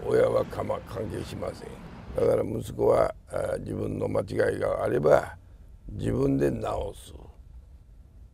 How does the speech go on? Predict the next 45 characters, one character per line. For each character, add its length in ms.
そ 80
し 80
て 60
ト 100
ラ 60
ブ 140
ル 80
に 80
な 120
れ 120
ば、 200
自 160
分 240
で 100
相 160
手 140
と 240
戦 260
う。 360
そ 120
し 60
て 120
相 180
手 100
を 120
殺 240
せ 140
ば、 180
刑 100
務 180
所、 360
プ 100
リ 100
ズ 140
ン 120
に 200
行 120
く。 180
場 140
合 60
に 80
よ 60
っ 40
て 180
は、 340